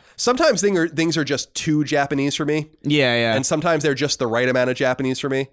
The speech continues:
Speaker 1: And sometimes those, those definitions change. Like, I really love Tales, which is a very Japanese,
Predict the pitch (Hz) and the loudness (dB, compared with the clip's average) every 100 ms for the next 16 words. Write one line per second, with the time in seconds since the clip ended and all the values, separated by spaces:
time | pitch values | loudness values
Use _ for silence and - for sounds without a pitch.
0 | _ _ _ 165 170 277 311 254 240 220 | _ _ _ -4 0 2 2 2 2 0
1 | 190 156 180 165 190 180 160 135 - 185 | 0 -2 -2 0 0 -2 -4 -4 -2 -2
2 | 117 113 107 143 170 180 160 143 - 139 | 0 -4 -2 0 2 2 2 0 -2 -2
3 | 117 95 98 - _ _ _ _ 120 127 | 0 -2 -4 -10 _ _ _ _ -4 -2
4 | 139 127 135 131 101 98 85 85 71 - | -2 -4 -4 -4 -4 -6 -8 -10 -12 -12
5 | - | -14